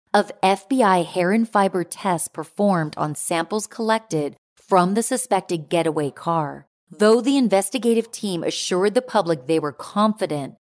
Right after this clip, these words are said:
that Sheila and Michael were involved, they were hoping to find more physical evidence.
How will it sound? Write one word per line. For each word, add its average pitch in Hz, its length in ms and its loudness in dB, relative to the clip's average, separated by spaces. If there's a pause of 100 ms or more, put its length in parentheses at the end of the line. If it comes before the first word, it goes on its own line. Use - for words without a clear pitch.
(120)
that 196 180 4
Sheila 220 600 2
and 233 160 4
Michael 175 420 0
were 160 280 2
involved, 196 600 2 (280)
they 214 100 6
were 208 160 4
hoping 220 440 2
to 269 80 0
find 170 400 -2
more 170 360 -2
physical 160 540 -6
evidence. 147 720 -6